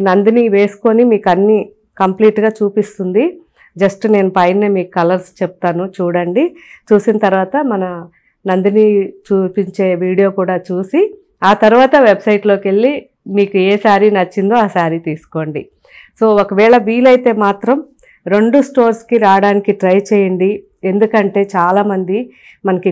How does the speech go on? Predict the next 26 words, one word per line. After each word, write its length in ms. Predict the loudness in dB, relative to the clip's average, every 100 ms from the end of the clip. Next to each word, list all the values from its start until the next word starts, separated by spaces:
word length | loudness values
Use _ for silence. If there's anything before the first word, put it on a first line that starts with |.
| -2
కూకట్పల్లి 680 | 0 -2 0 2 2 4 4 2 0
దగ్గర 280 | -2 -2 0 0 0 0
మైసూర్ 360 | 0 0 -2 0
క్రేప్ 240 | 0 0 0
అడిగారు. 380 | -2 -2 -2 -2 -4 -10 _ _
So, 60 | -2 -2
అక్కడ 180 | -2 -4 -6
స్టాక్ 340 | -4 -2 -2 -4
ఫుల్గా 340 | -2 -2 -2 -2
ఉంది, 200 | -2 -2 -2 -2
చాలా 320 | -2 2 2 2
బాగున్నాయి. 360 | 0 0 -2 -4 -12 -20 _ -2
So, 80 | -2 2
మైసూర్ 360 | 0 2 0 0
క్రేప్ 260 | 0 0 2
శారీస్ 320 | 2 2 0 0
కావాలనుకున్న 560 | 2 2 2 0 -2 0
వాళ్ళు 160 | 0 -2
కూకట్పల్లి 520 | -4 -4 -4 -2 -2 -2
స్టోర్కి 360 | -2 -2 0 0
వెళ్ళొచ్చు. 400 | 0 -2 0 -2 -2 -8 _ _ _ 0
And 140 | 2 2 2
వెంకటగిరి 460 | 4 4 4 2 4
శారీస్ 300 | 4 4 0 -2 0
కావాలంటే 440 | 2 2 2 0 2
సైనిక్పురికి 640 | 2 2 0 0 2 2